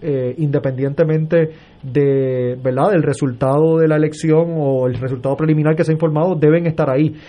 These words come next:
Es importante también decir, Yello, que aquí, eh, el derecho del elector se ve afectado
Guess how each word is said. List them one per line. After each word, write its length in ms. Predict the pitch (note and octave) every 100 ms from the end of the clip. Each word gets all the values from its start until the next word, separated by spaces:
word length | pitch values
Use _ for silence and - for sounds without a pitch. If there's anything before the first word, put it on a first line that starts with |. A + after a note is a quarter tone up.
| -
Es 160 | - E3+
importante 400 | G3+ G#3 G3 G3
también 320 | G3+ F#3 F#3+
decir, 320 | F#3+ E3+ G#3 F#3
Yello, 380 | G3 G3 D3 C#3+ - - - -
que 100 | E3
aquí, 360 | D#3 E3+ A3 A3+ - -
eh, 320 | - D3+ D3+ D3+
el 200 | D#3+ D3+
derecho 480 | D#3+ D#3+ E3 A#3 A3
del 100 | G#3+
elector 540 | G3+ - F#3 G3+ A#3 - - - _
se 260 | - - D#3+
ve 120 | D#3+
afectado 840 | E3+ A3 - - G3+ E3+ D3+ F3